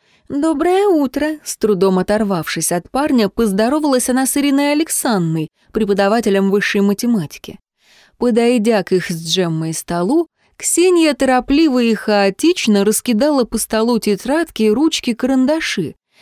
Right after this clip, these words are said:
Затем достала телефон, спрятала его меж страниц методического пособия,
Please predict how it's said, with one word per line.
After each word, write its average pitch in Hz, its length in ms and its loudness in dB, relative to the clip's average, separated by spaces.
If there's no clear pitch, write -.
Затем 180 460 0
достала 165 400 -2
телефон, 160 580 -4
спрятала 196 600 -2
его 254 280 0
меж 285 220 0
страниц 277 520 -2
методического 233 680 -2
пособия, 220 680 0